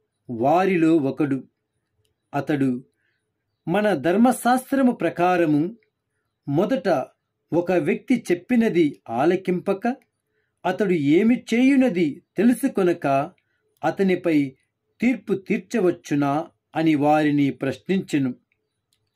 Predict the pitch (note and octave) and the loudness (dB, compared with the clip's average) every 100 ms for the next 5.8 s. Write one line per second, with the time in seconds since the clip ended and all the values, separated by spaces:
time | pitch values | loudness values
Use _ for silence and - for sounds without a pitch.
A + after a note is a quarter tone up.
0 | _ - D#3 D#3 D3+ D3 C#3 C#3+ C#3 D#3 | _ -4 -2 0 -2 -2 0 0 0 -2
1 | A3 _ _ _ _ _ _ - D3 F#3+ | -6 _ _ _ _ _ _ -4 0 2
2 | C#4 C4+ A3+ G3 D3 B2+ C3+ F#3 A#3+ A#3 | 4 4 4 2 0 -2 -2 2 4 4
3 | F#3+ D#3 C3+ C#3 C3+ B2 - _ _ _ | 4 2 2 2 0 -2 -8 _ _ _
4 | _ _ _ _ _ _ _ B2+ F#3+ C#4 | _ _ _ _ _ _ _ -2 2 4
5 | C#4+ C4+ A#3+ G3+ G3 E3+ D#3 D#3+ | 4 4 2 2 2 2 2 -2